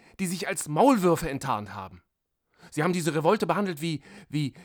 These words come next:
wie einen Haufen unorganisierter Straßenbanden. Spätestens jetzt müssen wir verstehen, mit welchen Mitteln und mit welcher Härte wir vorgehen müssen. Kommen Sie her. Kommen Sie her. <laughs>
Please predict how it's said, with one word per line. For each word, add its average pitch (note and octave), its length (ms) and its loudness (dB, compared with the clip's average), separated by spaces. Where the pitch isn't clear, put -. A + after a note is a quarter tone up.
wie E3+ 100 -2
einen F3+ 240 2
Haufen F#3+ 340 6
unorganisierter G3 960 2
Straßenbanden. C3+ 920 -4
Spätestens G#3 540 -4
jetzt F#3+ 540 0
müssen A3+ 240 -2
wir G#3+ 100 0
verstehen, D#3+ 580 -2
mit B2+ 200 -8
welchen G#3 320 2
Mitteln D3 500 0
und C#3+ 120 -8
mit C3 160 -10
welcher G#3+ 280 0
Härte F#3+ 280 0
wir F3+ 100 0
vorgehen F3 360 2
müssen. G2 320 -12
Kommen G3+ 160 2
Sie G3+ 120 -2
her. F#3 220 -2
Kommen G#3+ 180 2
Sie A#3 120 2
her. A3+ 260 0
<laughs> A#3 60 0